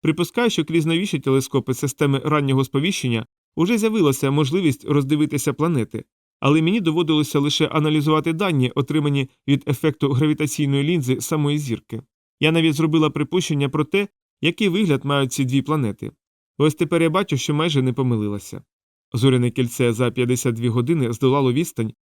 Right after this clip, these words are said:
у двісті вісімдесят шість світлових років, що відділяла сонячну систему від Ді ікс тридцять дев'ять нуль шість. Проте подорож у шістдесят астрономічних одиниць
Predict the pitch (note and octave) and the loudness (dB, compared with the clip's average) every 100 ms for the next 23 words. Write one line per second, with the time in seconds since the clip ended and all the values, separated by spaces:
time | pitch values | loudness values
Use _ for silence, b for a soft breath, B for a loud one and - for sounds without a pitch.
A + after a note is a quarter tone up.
0 | _ B2+ A#2 F3 - E3 C3 C3+ D3+ C3 | _ -2 -2 -4 -2 -2 0 0 0 0
1 | B2 B2+ - E3+ - C3+ C3+ B2+ B2 C#3+ | 0 -2 -2 -4 -4 -4 0 0 0 -4
2 | D3+ A#2+ G#2+ - _ _ - C3 B2+ B2 | -6 -10 -12 -14 _ _ -4 -2 0 0
3 | C3 B2 A#2 A#2+ C#3 B2 - A#2+ A#2+ - | 0 0 -2 -4 -2 -2 -4 -6 -6 -2
4 | E3 A#2 - _ B2+ C3 A2+ C3 E3+ - | -2 -2 -4 _ -2 -2 0 -2 -2 -2
5 | B2+ - B2 B2+ A#2+ C3+ D3 - G#2 - | -4 -2 0 0 0 -4 -6 -6 -10 -14
6 | _ _ _ _ D#3 F3 A#3 F3+ D#3 C3+ | _ _ _ _ -2 0 0 0 2 0
7 | - _ - C3+ D3+ C3+ C#3 C3 - B2+ | -2 _ -4 -2 0 -2 -2 -2 -2 -4
8 | D3 C#3+ C3 A2+ B2+ C3+ B2+ B2+ A#2+ | -2 0 -2 -2 -4 -2 0 0 -2